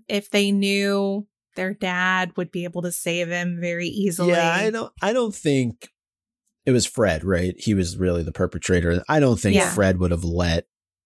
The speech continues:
Speaker 2: it get to that point, but the fact that he was willing to let it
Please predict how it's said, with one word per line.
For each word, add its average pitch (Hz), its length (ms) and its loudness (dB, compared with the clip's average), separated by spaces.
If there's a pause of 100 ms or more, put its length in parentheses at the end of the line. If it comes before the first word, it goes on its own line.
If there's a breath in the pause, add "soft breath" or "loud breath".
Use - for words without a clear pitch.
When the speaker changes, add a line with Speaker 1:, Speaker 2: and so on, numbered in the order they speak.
(280)
Speaker 2:
it 98 200 0
get 82 340 0
to - 140 0
that 73 280 -4
point, 95 420 -2
but 85 300 -2 (640 soft breath)
the - 80 -4
fact - 320 -4
that 135 100 4
he 107 100 6
was 95 160 4
willing 98 260 2
to 87 120 -2
let 87 280 -2
it 80 200 -6